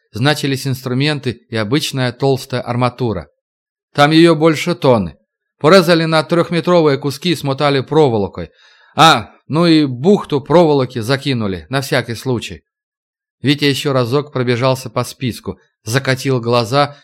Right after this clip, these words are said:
и попытался представить, сколько всё это весит. "А машина вообще поедет?" "Поедет. Подвеску тоже усилили. Пять тонн усилит точно".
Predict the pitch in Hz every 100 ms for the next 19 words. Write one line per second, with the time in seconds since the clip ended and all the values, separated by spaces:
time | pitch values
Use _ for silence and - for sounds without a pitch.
0 | _ - 110 117 113 135 135 127 127 131
1 | - - 131 113 95 _ _ - - 147
2 | 151 151 - 135 135 127 131 120 127 110
3 | - - _ _ _ _ _ _ _ 110
4 | 123 - 147 135 120 107 127 - 127 101
5 | 90 113 147 95 - _ _ _ _ -
6 | - 135 120 127 123 95 - _ _ _
7 | _ 170 170 185 175 165 160 185 135 117
8 | 131 - 170 127 104 - _ _ - 151
9 | 156 - - 175 151 135 - 160 143 139
10 | - 147 127 - 85